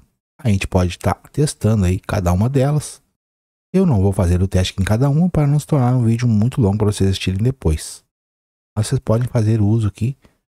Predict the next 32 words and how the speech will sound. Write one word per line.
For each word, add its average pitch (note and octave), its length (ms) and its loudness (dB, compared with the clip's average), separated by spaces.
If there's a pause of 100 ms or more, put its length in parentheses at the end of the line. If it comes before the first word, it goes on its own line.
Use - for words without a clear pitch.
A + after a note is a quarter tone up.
(440)
das - 120 -10
ferramentas C#3 800 -2 (640)
para B2 300 -2
aproveitar C#3 720 0
esses B2+ 440 0
créditos G#2+ 320 0
que - 80 -6
a A2 60 -4
ferramenta A2 420 0
fornece G2 360 0
pra G2+ 100 0
gente F#2+ 240 -2
quando F2 140 -4
a F2+ 40 0
gente F2 140 -2
criar E2 160 -4
a E2 60 -4
conta E2+ 220 -6
aqui F2 100 -4
dentro E2+ 140 -2
da E2+ 80 -2
plataforma G#2 500 -2
de G2+ 80 0
maneira G2+ 340 2
gratuita. F#2+ 680 -2 (840)
Também F#2 160 0
tem F#2 120 0
aqui F2+ 200 -4
para E2 280 -4
remover F2 440 0
fundo, A#2+ 480 0
ó, - 180 -8